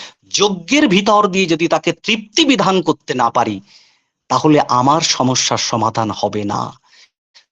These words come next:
তাই যার যা সমস্যা আছে, এই সকল সমস্যার সমাধান সূত্র হলো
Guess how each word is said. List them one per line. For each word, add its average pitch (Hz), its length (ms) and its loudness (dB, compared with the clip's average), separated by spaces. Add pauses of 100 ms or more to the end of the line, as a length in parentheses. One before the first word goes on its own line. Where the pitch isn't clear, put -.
(120)
তাই 170 200 2
যার 233 460 0
যা 277 120 2
সমস্যা 220 680 0
আছে, 135 340 -4 (240)
এই 202 160 4
সকল 269 440 2
সমস্যার 202 640 0
সমাধান 175 520 2
সূত্র - 380 -2
হলো 131 240 0